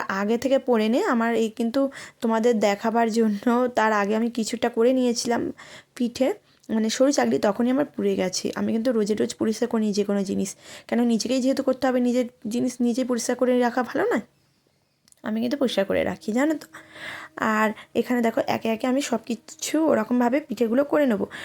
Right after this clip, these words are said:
তো আর দেখো তোমাদের এইটা কী দেখাচ্ছি বলো তো, দেখাচ্ছি খুন্তি। খুন্তি কীভাবে ধরলে পিঠেটা ভালো ওঠে। দেখো এই যেমনভাবে উল্টো দিকে তোমরা ধরবে, ধরলে দেখবে এরকমভাবে দেখো উল্টো দিকে ধরতে না, উম, দেখবে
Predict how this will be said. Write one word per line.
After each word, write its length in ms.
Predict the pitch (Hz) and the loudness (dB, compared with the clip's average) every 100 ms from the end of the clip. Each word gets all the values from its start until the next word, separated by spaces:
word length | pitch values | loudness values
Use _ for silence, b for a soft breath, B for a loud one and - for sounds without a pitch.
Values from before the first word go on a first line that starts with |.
| B - | B -6
তো 80 | 226 - | -4 0
আর 140 | 220 214 | 0 2
দেখো 220 | 226 269 | 2 2
তোমাদের 280 | 247 240 262 | 2 2 2
এইটা 200 | 226 254 | 2 0
কী 200 | - 254 | -2 0
দেখাচ্ছি 400 | 233 226 240 - | 0 0 -4 -2
বলো 180 | 254 262 | 2 2
তো, 120 | 262 403 B B B 226 | 2 -2 B B B -2
দেখাচ্ছি 280 | 233 247 - | 0 0 -6
খুন্তি। 400 | - 262 254 226 | -2 2 2 0
খুন্তি 360 | 196 - 240 285 | -4 -2 -2 0
কীভাবে 400 | 285 240 262 269 262 | 0 0 4 4 4
ধরলে 240 | 240 254 | 4 2
পিঠেটা 320 | 277 214 233 | 2 0 0
ভালো 280 | 220 202 185 180 | 0 0 0 0
ওঠে। 180 | - 190 B B B | -2 -4 B B B
দেখো 180 | 233 - - | -2 -2 0
এই 120 | 233 | 0
যেমনভাবে 500 | 196 233 254 262 247 - | 2 2 4 4 2 2
উল্টো 280 | 254 269 294 | 0 2 2
দিকে 160 | 262 | 2
তোমরা 240 | 254 226 233 | 2 2 2
ধরবে, 280 | 220 208 240 | 2 2 2
ধরলে 240 | 214 214 | 2 2
দেখবে 240 | 214 220 285 233 | 2 4 4 4
এরকমভাবে 540 | 214 233 240 233 233 | 2 2 2 2 2
দেখো 260 | 214 208 294 | 0 0 0
উল্টো 340 | 349 233 226 254 | 2 0 2 0
দিকে 180 | 254 254 | 2 2
ধরতে 280 | 240 233 330 | 0 0 0
না, 120 | 330 196 B B B - | 2 0 B B B -4
উম, 200 | 214 214 | 0 2
দেখবে 220 | 226 | 4